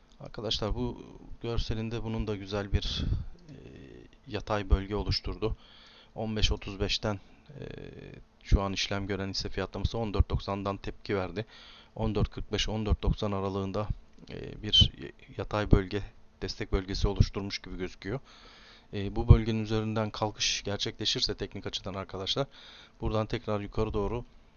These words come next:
e, on yedi seksen beş hattına, sonrasında on sekiz elli bir hattına gitmesi gerekir. Eğer, e, aynı şekilde periyodunu, gücünü korur, şu hacmi daha da biraz büyütebilirse teknik açıdan,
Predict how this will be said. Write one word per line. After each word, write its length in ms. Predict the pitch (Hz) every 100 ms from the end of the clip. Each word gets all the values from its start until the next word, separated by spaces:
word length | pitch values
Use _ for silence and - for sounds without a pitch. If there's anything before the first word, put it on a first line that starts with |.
| - -
e, 40 | -
on 140 | 107
yedi 160 | 107 104
seksen 440 | - - 104 101
beş 320 | 104 - -
hattına, 460 | - 98 - 92 113 - -
sonrasında 540 | - 113 107 - 98
on 100 | 117
sekiz 280 | 110 104 98
elli 260 | 104 104 104
bir 100 | 107
hattına 400 | 107 - - 104
gitmesi 380 | 104 98 -
gerekir. 380 | 107 90 - 113 - - - - - -
Eğer, 280 | 107 101 - -
e, 420 | - 78 65 62
aynı 240 | - 104 101
şekilde 380 | 98 104 95 95
periyodunu, 640 | - - 98 101 104 104
gücünü 280 | 98 95 98
korur, 440 | 92 101 98 - - - - - -
şu 160 | -
hacmi 540 | 104 101 95 101 107 -
daha 200 | 98 98
da 120 | 98
biraz 340 | 92 95 95 -
büyütebilirse 640 | 101 - 98 127 123 98
teknik 320 | - 98 92
açıdan, 320 | 87 92 110